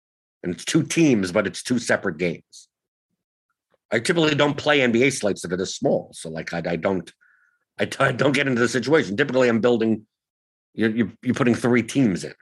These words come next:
That's as far as I remember. And you have to do that for soccer, right? So I'm used to that for soccer. You have to pl-, you have to play, even on a two-game slate, you have to play three teams. So I don't know. What are we gonna, what are we gonna do for, uh,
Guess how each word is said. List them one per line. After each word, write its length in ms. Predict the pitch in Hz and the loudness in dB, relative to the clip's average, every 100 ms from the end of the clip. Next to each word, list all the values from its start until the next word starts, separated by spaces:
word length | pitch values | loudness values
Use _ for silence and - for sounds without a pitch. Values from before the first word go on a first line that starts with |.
| _ _ _ _ _ _ _ _ _ _ _ _ - _ | _ _ _ _ _ _ _ _ _ _ _ _ -20 _
That's 160 | 101 101 | -10 -8
as 160 | 98 | -8
far 180 | - 113 | 0 2
as 100 | 113 | 4
I 40 | 107 | 2
remember. 460 | 87 101 139 127 - _ _ _ _ _ _ _ _ _ 117 | 2 0 -2 -4 -10 _ _ _ _ _ _ _ _ _ 2
And 60 | |
you 40 | 135 | 4
have 100 | 139 | 4
to 80 | |
do 80 | 135 | 4
that 160 | 139 - | 4 2
for 80 | 117 | -2
soccer, 480 | - 127 - 127 - _ _ _ _ _ | 0 -2 -4 -10 -12 _ _ _ _ _
right? 200 | - 104 | -2 0
So 100 | 107 | 2
I'm 120 | 110 123 | 2 4
used 200 | 135 98 | 2 0
to 80 | |
that 200 | - 73 | -6 -8
for 80 | - | -10
soccer. 380 | - 113 87 65 | -2 -2 -2 -6
You 100 | 73 | -4
have 80 | 90 | -4
to 60 | - | -4
pl-, 160 | 110 | -4
you 100 | 107 | -2
have 180 | 123 127 | -2 -2
to 80 | 127 | 0
play, 200 | 117 98 - - | 0 0 -4 0
even 120 | 160 | 2
on 100 | 160 | 4
a 60 | 151 | 4
two-game 380 | 160 139 135 | 4 4 2
slate, 240 | 120 127 101 | 2 0 2
you 60 | |
have 180 | 104 123 | 0 0
to 80 | 104 | -2
play 220 | 107 101 - | -6 -6 -6
three 220 | 101 92 | -6 -8
teams. 560 | - 98 78 - - - _ _ _ _ _ _ _ _ _ _ | -10 -10 -10 -14 -20 -20 _ _ _ _ _ _ _ _ _ _
So 140 | - | -2
I 40 | 110 | 0
don't 120 | 143 | 2
know. 140 | 135 | 0
What 180 | 87 95 | -2 -2
are 20 | |
we 80 | 107 | 0
gonna, 160 | 113 110 | 2 2
what 160 | 110 | 2
are 40 | 117 | 2
we 80 | 117 | 2
gonna 120 | 117 | 2
do 300 | 117 92 76 - | 2 0 -4 -10
for, 240 | 85 80 | -6 -2
uh, 240 | 80 80 | 0 0